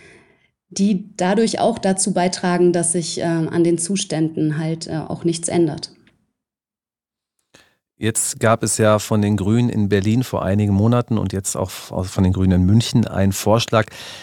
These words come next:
Speaker 2: in den U-Bahnen spezielle Abteile für Frauen einzurichten. Da dürfen dann Frauen rein, Kinder und Rollstuhlfahrer.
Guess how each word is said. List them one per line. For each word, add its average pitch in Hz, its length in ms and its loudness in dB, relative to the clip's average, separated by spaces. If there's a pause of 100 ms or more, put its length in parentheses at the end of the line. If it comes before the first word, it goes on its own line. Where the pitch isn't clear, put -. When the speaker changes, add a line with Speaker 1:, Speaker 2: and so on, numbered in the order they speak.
(140)
Speaker 2:
in 107 140 -2
den 110 220 2
U-Bahnen 135 440 2
spezielle 123 560 0
Abteile 120 520 0
für 113 180 -4
Frauen 110 440 4
einzurichten. 95 680 -2
Da 82 120 -2
dürfen 123 300 0
dann 107 160 2
Frauen 160 420 2
rein, 156 320 2 (160)
Kinder 147 480 2
und 117 180 -4
Rollstuhlfahrer. 90 1040 2